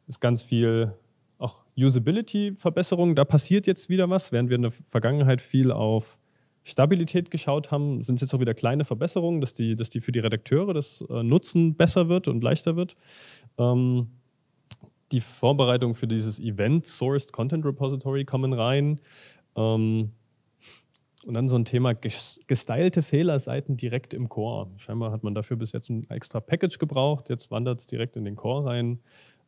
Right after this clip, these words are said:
Ähm, man wird in Zukunft Menüs direkt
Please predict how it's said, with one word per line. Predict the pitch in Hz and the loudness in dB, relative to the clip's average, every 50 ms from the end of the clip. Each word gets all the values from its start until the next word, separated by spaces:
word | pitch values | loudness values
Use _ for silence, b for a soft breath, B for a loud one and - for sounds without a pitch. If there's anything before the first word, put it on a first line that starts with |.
| _ | _
Ähm, | - 113 110 107 107 107 107 107 107 104 104 - _ _ _ _ _ _ _ _ _ _ | -2 0 0 2 0 0 0 -2 -2 -4 -6 -10 _ _ _ _ _ _ _ _ _ _
man | - 110 110 107 | -6 -4 -2 0
wird | 135 143 | 0 0
in | 127 120 117 117 110 - | -2 -2 -2 -4 -4 -4
Zukunft | - - 127 - - 131 123 - - | -2 -2 0 0 0 -2 -2 -2 -4
Menüs | 113 110 117 120 135 156 175 185 185 170 - - - _ _ _ - | -4 -2 0 2 4 4 4 4 4 2 -2 -4 -12 _ _ _ -6
direkt | 127 117 117 127 143 - _ - - - | -4 -2 -2 -2 -2 -4 _ -20 -20 -20